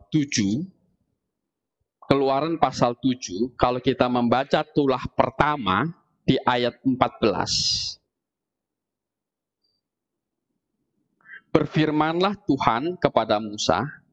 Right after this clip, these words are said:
"Firaun berkeras hati, ia menolak membiarkan bangsa itu apa?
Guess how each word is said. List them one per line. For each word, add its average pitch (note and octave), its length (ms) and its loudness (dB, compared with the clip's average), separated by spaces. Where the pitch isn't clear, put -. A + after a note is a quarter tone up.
"Firaun D#3 560 0
berkeras B2+ 640 0
hati, A#2 720 0
ia B2 520 0
menolak A#2 720 0
membiarkan A2 760 0
bangsa G#2+ 480 0
itu A2+ 160 0
apa? D3+ 320 -2